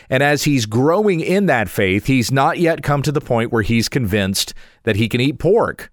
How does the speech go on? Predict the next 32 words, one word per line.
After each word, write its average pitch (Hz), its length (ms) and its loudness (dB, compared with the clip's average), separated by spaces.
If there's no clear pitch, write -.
And 117 200 0
that's, 123 400 0
that's 113 200 0
something 139 320 0
clean. 175 340 0
That, 104 160 0
that's 117 240 0
a 135 120 2
clean 233 360 0
food 123 340 0
that 104 200 0
I 117 180 2
can 95 380 0
partake 117 460 0
in. 90 240 -2
And 139 200 0
so 190 200 2
my 147 200 2
pastor 185 500 0
friend, 110 540 0
when 127 180 0
he 151 180 2
had 156 220 0
this 127 180 0
family 123 460 0
over, 143 320 2
he 202 260 0
cleared 190 420 0
his 147 180 0
house 151 320 -2
of 82 140 -2
it. 62 180 -8